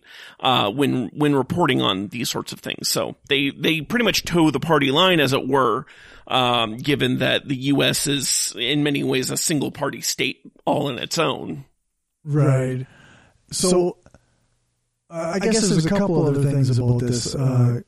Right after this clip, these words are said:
Speaker 2: this, uh, I guess, overtake of the, uh, Bolivian government. I mean, everybody on Twitter and whatnot was calling it a coup. Um, but in a sense, it was more like, uh,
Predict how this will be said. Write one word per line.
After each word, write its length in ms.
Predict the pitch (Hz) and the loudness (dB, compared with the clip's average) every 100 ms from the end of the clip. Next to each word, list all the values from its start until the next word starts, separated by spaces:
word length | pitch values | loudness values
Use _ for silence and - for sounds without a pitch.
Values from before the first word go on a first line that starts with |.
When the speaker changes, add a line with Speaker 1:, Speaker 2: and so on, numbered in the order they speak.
| _ 139 | _ -4
Speaker 2:
this, 300 | 135 131 143 | -2 0 0
uh, 460 | 135 120 107 101 107 - | 0 0 -4 -8 -14 -12
I 100 | 139 | -4
guess, 380 | 135 139 127 - _ _ _ _ | -2 0 -2 -8 _ _ _ _
overtake 640 | 170 156 156 151 143 135 139 | -2 2 2 2 2 2 2
of 120 | 123 | 0
the, 400 | 127 123 120 117 - | 2 2 0 -2 -4
uh, 360 | 120 113 107 | -2 0 -2
Bolivian 420 | 107 147 143 127 123 | 0 2 4 4 2
government. 440 | 147 151 131 120 - - - - - | 2 2 0 -2 -8 -20 -20 -20 -10
I 180 | 170 175 | -2 2
mean, 240 | 185 180 - - | 4 2 -2 -4
everybody 560 | 180 208 190 180 170 170 | 0 2 4 4 4 4
on 460 | 151 147 147 139 | 4 4 4 2
Twitter 440 | - 147 143 139 131 | 0 2 2 2 2
and 80 | |
whatnot 360 | 127 123 123 123 | 0 0 0 0
was 100 | 127 | 0
calling 460 | 123 147 143 127 117 | 0 2 2 2 0
it 80 | |
a 40 | 110 | 0
coup. 360 | 127 120 107 - _ - - _ _ _ - | 0 0 0 -6 _ -20 -20 _ _ _ -8
Um, 540 | 151 143 143 139 135 - _ _ - - - - - - - _ _ _ _ - | 0 2 2 -2 -6 -12 _ _ -18 -16 -14 -16 -20 -20 -20 _ _ _ _ -2
but 160 | 185 | 2
in 100 | 196 | 4
a 60 | 190 | 4
sense, 500 | 180 196 190 170 170 | 2 2 4 4 4
it 160 | 160 | 4
was 300 | 156 147 139 | 4 4 4
more 160 | 156 147 | 4 4
like, 420 | 143 135 127 - _ _ _ - | 4 2 0 -6 _ _ _ -8
uh, 460 | 131 127 123 117 | -4 0 0 0